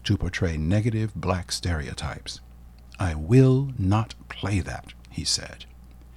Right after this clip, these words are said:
In such decisions, destinies are made. Poitier's death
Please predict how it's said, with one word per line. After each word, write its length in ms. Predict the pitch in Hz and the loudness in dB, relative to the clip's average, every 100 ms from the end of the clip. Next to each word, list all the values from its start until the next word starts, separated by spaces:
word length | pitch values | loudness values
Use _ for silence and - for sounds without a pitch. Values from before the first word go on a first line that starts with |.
| - - | -20 -6
In 160 | 95 80 | -2 0
such 360 | - 139 - | 2 2 2
decisions, 720 | - 131 131 113 113 120 - - - - - - | 2 6 6 6 4 2 -2 -10 -20 -20 -16 0
destinies 640 | 101 - 78 69 62 - - | 2 2 -4 -6 -4 -6 -4
are 120 | - | -6
made. 440 | 62 - - - - - - - - - - - - - - | -6 -10 -14 -18 -20 -20 -20 -20 -20 -20 -20 -20 -20 -20 4
Poitier's 600 | 143 139 127 117 107 - | 4 6 6 6 4 2
death 340 | 101 95 - | 2 0 -2